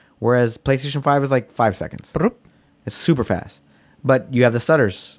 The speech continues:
Speaker 1: on PlayStation, and you don't have the stutters on Xbox, but you have the longer loading times. And
Speaker 2: Give and
Speaker 1: it,
Speaker 2: take
Speaker 1: they're,
Speaker 2: trade-offs.
Speaker 1: it's, they're doing full four K, which is also a problem. They need to do a dynamic resolution, which isn't existing right now. Like,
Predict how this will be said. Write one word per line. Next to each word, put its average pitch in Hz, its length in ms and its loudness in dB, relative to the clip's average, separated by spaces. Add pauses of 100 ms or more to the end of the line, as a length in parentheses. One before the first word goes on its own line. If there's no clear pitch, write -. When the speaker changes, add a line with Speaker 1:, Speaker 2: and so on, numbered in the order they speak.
(100)
Speaker 1:
on 110 140 -4
PlayStation, 104 540 -4 (580)
and 104 640 0
you 101 80 -4
don't 117 200 2
have 127 100 0
the 120 80 -2
stutters 120 340 0
on 117 380 0 (200)
Xbox, 104 380 -2
but 104 180 -4
you 117 80 2
have 110 120 2
the 110 100 -4
longer 113 340 -2
loading 120 360 0
times. 101 320 -4 (560)
And 113 300 -2
Speaker 2:
Give 113 120 -2
and 113 100 -4
Speaker 1:
it, 120 40 -4
Speaker 2:
take 113 140 -2
Speaker 1:
they're, 127 140 2
Speaker 2:
trade-offs. 120 400 0
Speaker 1:
it's, 139 80 -14
they're 139 180 0
doing 156 340 0
full 175 220 0
four 151 220 0
K, 143 260 2
which 117 180 0
is 120 100 -6 (100)
also 165 260 0
a 113 40 0
problem. 107 500 0 (340)
They 117 100 -4
need 175 140 0
to 156 200 2
do 127 340 -4
a 143 40 -2
dynamic 131 420 0
resolution, 117 540 -2
which - 340 -8 (600)
isn't 143 260 0
existing 139 420 0
right 90 180 0
now. 85 260 -2
Like, 87 260 -10